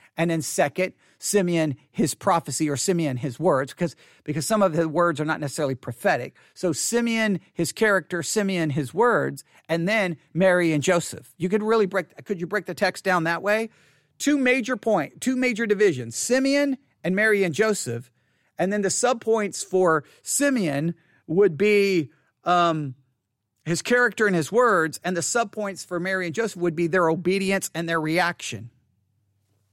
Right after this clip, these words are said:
There you go. Does, does that, does that help any? Now that I'm thinking about it, I may go with that one. I don't know.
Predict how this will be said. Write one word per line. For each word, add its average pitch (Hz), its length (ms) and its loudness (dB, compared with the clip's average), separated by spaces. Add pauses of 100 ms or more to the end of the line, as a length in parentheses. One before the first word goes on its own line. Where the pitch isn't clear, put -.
(1300)
There 202 180 0
you 214 120 -2
go. 160 320 -6 (680)
Does, 135 180 -10
does 123 200 -10
that, 147 200 -4
does 139 140 -6
that 151 160 -2
help 160 260 -2
any? 269 260 -2 (2000)
Now 180 140 2
that 185 120 4
I'm 156 80 -2
thinking 185 320 -2
about 139 220 2
it, 143 100 2
I 143 60 -2
may 151 120 0
go 139 160 0
with 127 200 -4
that 156 240 -4
one. 117 200 -16 (320)
I 143 100 -4
don't 123 140 -6
know. 120 220 -8